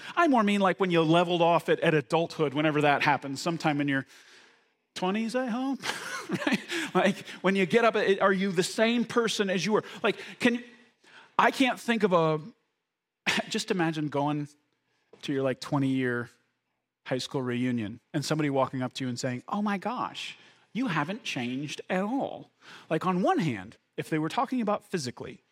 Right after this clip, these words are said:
you might be okay with that, right? Um, <laughs> I would be like, "Seventy pounds ago." Um, <laughs> but if they meant,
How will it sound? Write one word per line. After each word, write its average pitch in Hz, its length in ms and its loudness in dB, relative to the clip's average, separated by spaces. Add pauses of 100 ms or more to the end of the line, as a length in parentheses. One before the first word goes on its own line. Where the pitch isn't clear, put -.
(240)
you - 80 -2
might 160 200 0
be 165 120 0
okay 147 240 -2
with - 160 -10
that, 90 220 -4
right? 135 300 0 (380)
Um, 131 400 -4
<laughs> - 80 -2
I - 140 4
would 160 140 2
be 160 100 0
like, 135 200 2 (120)
"Seventy 147 840 -2
pounds 175 400 -4
ago." 165 300 -4 (340)
Um, 165 460 0 (720)
<laughs> - 680 -20
but 156 180 2
if 180 100 0
they 254 160 4
meant, 202 440 -2